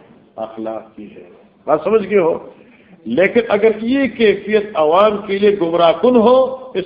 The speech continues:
کیفیت کو چھوڑ دینا چاہیے۔ سمجھ گئے ہو؟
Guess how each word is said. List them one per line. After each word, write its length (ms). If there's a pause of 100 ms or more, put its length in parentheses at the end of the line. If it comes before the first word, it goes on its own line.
کیفیت 420
کو 80
چھوڑ 260
دینا 260 (140)
چاہیے۔ 560 (1500)
سمجھ 340
گئے 120
ہو؟ 420